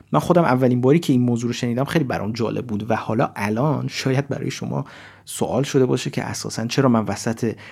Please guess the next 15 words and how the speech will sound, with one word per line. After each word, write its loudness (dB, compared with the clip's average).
توضیحات 4
این -2
فایل 2
دارم 2
یک 4
همچین 0
حقیقتی -2
رو -4
می‌گم. -10
نکته 4
جالب 6
اینجاست 2
که -6
اگر 2
شاخص -2